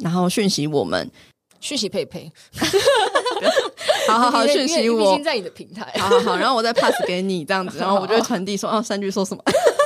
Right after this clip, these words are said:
Speaker 1: <laughs> 没有啦，压力不用这么大。
Speaker 2: 没有，开玩笑，你们随时都可以就是讯息我们两个任何一个人。
Speaker 1: 对，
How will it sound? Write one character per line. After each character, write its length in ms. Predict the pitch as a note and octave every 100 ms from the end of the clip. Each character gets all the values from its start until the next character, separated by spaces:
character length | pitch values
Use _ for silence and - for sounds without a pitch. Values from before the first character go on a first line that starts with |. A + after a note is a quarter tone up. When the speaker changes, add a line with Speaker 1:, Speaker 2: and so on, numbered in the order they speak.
| -
Speaker 1:
<laughs> 560 | E5 E5 B4 - D5+ B4
没 80 | G3+
有 100 | G#3+
啦， 100 | F#3
压 120 | G3+
力 100 | A#3+
不 60 | B3
用 120 | G3+
这 80 | G#3
么 80 | F#3+
大。 60 | G#3+
Speaker 2:
没 40 |
有， 80 | G3
开 120 | A3+
玩 120 | A3
笑， 220 | A3 A3 F3
你 80 |
们 120 | G3+ G#3
随 160 | A#3+
时 120 | C4
都 120 | B3 B3
可 120 | B3
以 320 | G#3+ F#3 B2
就 160 | B2 A3+
是 60 |
讯 220 | A#3 A#3
息 140 | G#3 E3
我 80 | C#3
们 100 | B2
两 140 | G#2+
个 100 | A2
任 160 | F3 E3+
何 120 | E3+
一 80 | G2+
个 120 | A2
人。 280 | D#2+ D#2 D#2
Speaker 1:
对， 360 | G3+ B2 -